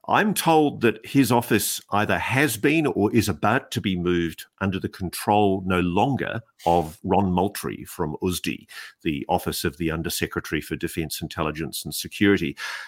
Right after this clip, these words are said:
and that he's now going to be placed under the control of the Defense Undersecretary, I think, um, Kathleen Hicks.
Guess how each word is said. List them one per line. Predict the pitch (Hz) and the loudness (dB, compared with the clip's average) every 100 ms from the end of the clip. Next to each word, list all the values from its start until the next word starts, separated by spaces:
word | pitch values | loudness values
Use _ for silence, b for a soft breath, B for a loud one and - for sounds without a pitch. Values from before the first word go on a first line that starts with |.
| B | B
and | 98 87 | -2 0
that | 87 | -2
he's | 87 | -2
now | 98 92 92 | 0 0 0
going | 87 | -2
to | - | -2
be | 85 | -6
placed | - 85 82 - | -4 -2 -2 -2
under | 82 76 | -4 -4
the | 80 | -8
control | - 80 - 87 82 78 | -8 -8 -2 0 0 -2
of | - | -6
the | |
Defense | 82 - 87 80 | -10 -4 -4 -2
Undersecretary, | 87 90 90 90 - - 78 71 | -2 -2 -2 -4 -6 -6 -6 -6
I | |
think, | - - - - | -6 -8 -10 -4
um, | 90 71 69 - - | -2 -2 -6 -18 -6
Kathleen | 104 - 82 80 | -4 -4 -4 0
Hicks. | 117 - - - | 2 2 -2 -6